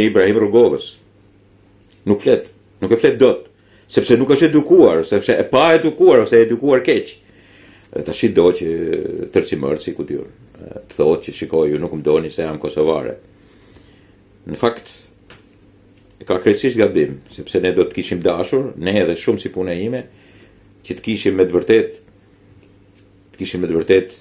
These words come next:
një kosovare shqiptare fantastike,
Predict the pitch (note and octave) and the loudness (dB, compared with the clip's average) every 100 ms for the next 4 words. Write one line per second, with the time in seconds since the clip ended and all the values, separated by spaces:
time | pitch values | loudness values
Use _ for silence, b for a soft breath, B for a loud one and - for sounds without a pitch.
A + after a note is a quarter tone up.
0 | - _ - F#2 - - E2+ F2+ F#2 D#2+ | -20 _ -14 -8 -4 -2 0 2 2 0
1 | - - F2+ F2 E2+ D#2+ - - - G#2 | -2 -6 -2 -2 -4 -6 -10 -8 -4 -4
2 | G2+ F#2 - F#2+ G2+ | -4 -8 -10 -4 -4